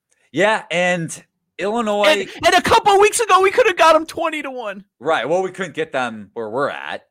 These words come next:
Speaker 1: 'cause it's
Speaker 2: I
Speaker 1: un-,
Speaker 2: know.
Speaker 1: unavailable
Speaker 2: I
Speaker 1: to bet. If we drove to Indiana, we could have driven to Indiana together. That would have been a fun
Speaker 2: After,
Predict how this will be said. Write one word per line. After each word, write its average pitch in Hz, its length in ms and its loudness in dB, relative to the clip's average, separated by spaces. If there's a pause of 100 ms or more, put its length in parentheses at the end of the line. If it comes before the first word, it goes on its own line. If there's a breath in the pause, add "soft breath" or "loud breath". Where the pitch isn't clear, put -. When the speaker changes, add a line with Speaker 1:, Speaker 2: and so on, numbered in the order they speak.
Speaker 1:
'cause 113 220 -8
it's 117 160 -8
Speaker 2:
I 127 60 0
Speaker 1:
un-, 147 80 -4
Speaker 2:
know. 135 320 -2
Speaker 1:
unavailable 127 400 -4
Speaker 2:
I 85 40 -20
Speaker 1:
to 90 60 -20
bet. 127 240 -4
If 160 80 -8
we 196 60 -6
drove 240 180 2
to 220 80 0
Indiana, 175 420 -2
we 135 80 -16
could 147 140 -6
have 107 80 -16
driven 117 280 -8
to 110 80 -6
Indiana 110 340 -8
together. 85 400 -12
That 101 60 -6
would 107 100 -6
have 90 60 -12
been 87 100 -12
a - 20 -18
fun 147 140 -4
Speaker 2:
After, 185 240 0